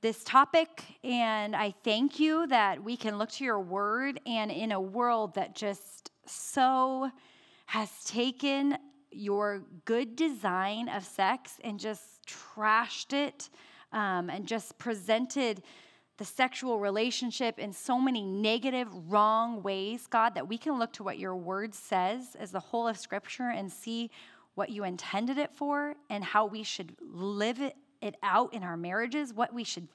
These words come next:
think about it. And so, God, I just pray that our thoughts would be realigned with Scripture, um, today, that we would see that you designed sex to be a good thing between a husband and a wife in marriage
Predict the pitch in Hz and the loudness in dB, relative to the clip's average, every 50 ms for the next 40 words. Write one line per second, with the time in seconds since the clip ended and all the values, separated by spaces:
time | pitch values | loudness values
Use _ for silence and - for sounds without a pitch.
0 | _ _ - - 254 277 302 - 320 254 277 269 269 269 262 277 277 - - - | _ _ -2 0 2 2 4 2 2 4 4 4 4 4 2 0 -4 -4 -6 -12
1 | _ - - - - - - - - 226 220 - 269 247 277 269 262 269 277 294 | _ -20 -20 -20 -20 -20 -12 -8 -6 -4 -2 -2 0 4 6 6 6 4 2 0
2 | - - - - - 233 214 220 262 254 247 196 - 214 196 190 196 185 - - | -4 -6 -6 -4 0 0 2 2 2 2 2 2 2 2 2 2 0 -4 -8 -18
3 | - _ - - - - 220 175 196 285 330 - - - - 226 233 214 180 - | -20 _ -20 -4 2 4 6 6 6 4 2 -2 -12 -12 -6 -4 -4 -4 -4 -4
4 | 214 196 185 185 185 180 - - - _ _ - 185 196 247 269 269 269 262 233 | -4 -2 -2 -4 -6 -8 -12 -18 -20 _ _ -6 -2 2 4 4 4 4 4 4
5 | 202 185 185 185 196 208 226 226 214 220 - - - - 208 202 - - - 226 | 2 2 2 0 -2 -4 -6 -8 -8 -8 -8 -8 -6 -6 -6 -6 -6 -6 -4 -2
6 | 220 226 240 247 262 - - 220 196 190 185 185 160 - - - - _ _ _ | -2 -2 -2 -6 -8 -10 -8 -6 -6 -4 -4 -6 -6 -8 -10 -12 -18 _ _ _
7 | _ _ - - 254 220 247 233 226 240 262 226 220 - 226 233 214 214 202 180 | _ _ -8 -6 -4 -2 0 0 -2 -2 -2 -2 -2 -2 -2 -2 0 -2 -2 -4
8 | - - - - - 269 262 254 262 262 214 220 196 175 - - _ _ _ - | -6 -12 -8 -4 -2 0 0 0 0 0 0 0 -2 -2 -4 -10 _ _ _ -10
9 | 190 190 220 240 254 269 285 294 254 294 277 254 247 226 220 220 226 - - 233 | -4 0 0 2 2 2 2 0 0 0 0 2 2 2 2 0 -4 -2 0 0
10 | 220 220 - - 196 202 196 190 180 160 - 220 240 233 - - 254 233 226 220 | 0 -2 -4 -8 -4 -2 -2 -2 -2 0 0 0 0 0 -2 -4 -4 -4 -2 -4
11 | 208 - - - 214 226 247 269 277 277 - - - - - - 220 247 247 - | -6 -8 -8 -6 -4 0 2 2 2 0 -2 -6 -12 -8 -2 2 2 2 2 2
12 | 285 302 285 277 285 285 254 226 208 202 208 208 - - - 233 254 262 233 202 | 2 4 4 4 4 4 6 6 6 6 4 0 -6 -6 -4 0 0 0 0 0
13 | 185 180 175 175 170 - | -2 -2 -4 -4 -6 -8